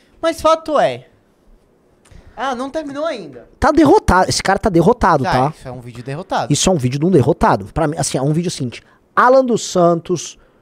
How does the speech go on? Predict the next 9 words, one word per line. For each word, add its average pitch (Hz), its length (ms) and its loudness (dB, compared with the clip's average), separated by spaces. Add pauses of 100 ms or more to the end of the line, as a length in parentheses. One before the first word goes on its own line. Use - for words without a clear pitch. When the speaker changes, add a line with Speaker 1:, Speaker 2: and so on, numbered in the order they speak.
(140)
Speaker 2:
Paulo 233 300 4
Figueiredo 156 560 0
e 160 40 -6
companhia 151 500 -2
parecem 214 520 0
ter 254 320 4
disciplinado 190 1000 -4 (1120)
eles 208 240 0
ali. 254 300 -2